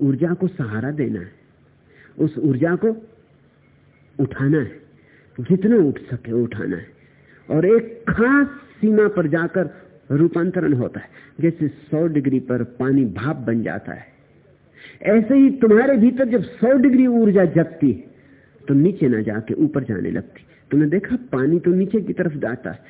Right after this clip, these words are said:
भाप ऊपर की तरफ जाती, क्रांति घट गई। और जैसे ही काम ऊर्जा ऊपर की तरफ जाती है, राम की झलक मिलनी शुरू हो जाती।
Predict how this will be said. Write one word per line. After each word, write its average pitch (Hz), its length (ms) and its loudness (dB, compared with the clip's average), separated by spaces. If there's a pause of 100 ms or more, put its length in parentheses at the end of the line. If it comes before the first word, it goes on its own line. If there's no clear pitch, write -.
(220)
भाप 135 560 -6
ऊपर 175 260 -2
की 151 120 -4
तरफ - 320 -6
जाती, - 300 -14 (580)
क्रांति 165 360 0
घट 147 240 -2
गई। 98 200 -6 (1000)
और 117 240 -4 (100)
जैसे 135 260 -2
ही 143 180 0 (140)
काम 139 280 0
ऊर्जा 131 340 0
ऊपर 131 280 -2
की 127 120 0
तरफ 127 300 -4
जाती 127 320 -4
है, - 1120 -12
राम 123 320 0
की 113 200 -6
झलक 113 440 -6
मिलनी 110 380 -4
शुरू 120 280 -6
हो 113 140 -6
जाती। 90 300 -16